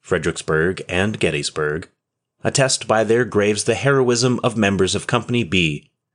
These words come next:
from Antietam to Appomattox.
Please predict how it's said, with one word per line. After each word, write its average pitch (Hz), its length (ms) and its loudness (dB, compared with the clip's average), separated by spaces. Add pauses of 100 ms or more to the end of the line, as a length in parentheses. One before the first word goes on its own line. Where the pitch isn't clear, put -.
(100)
from 95 200 -2
Antietam 104 600 0 (360)
to - 160 -4
Appomattox. 80 720 -4